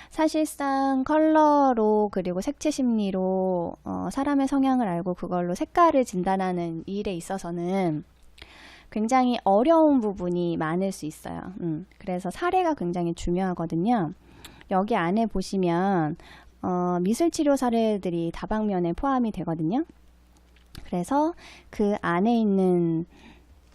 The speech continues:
단순히 다이어트에 보라색이 좋아요. <laughs> 어, 이것보다도 사례를 통해서 '아,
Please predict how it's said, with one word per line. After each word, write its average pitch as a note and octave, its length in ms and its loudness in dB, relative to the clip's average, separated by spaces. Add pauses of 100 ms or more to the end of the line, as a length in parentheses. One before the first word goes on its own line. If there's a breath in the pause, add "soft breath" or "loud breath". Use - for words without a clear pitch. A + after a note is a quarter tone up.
(280)
단순히 G3+ 560 -2
다이어트에 G#3 800 -2
보라색이 A#3+ 480 2
좋아요. F3 360 4
<laughs> - 500 0
어, F#3+ 80 -8 (360 loud breath)
이것보다도 G3 920 -4 (300 loud breath)
사례를 D4 580 -2
통해서 B3 560 -2
'아, E3+ 200 -4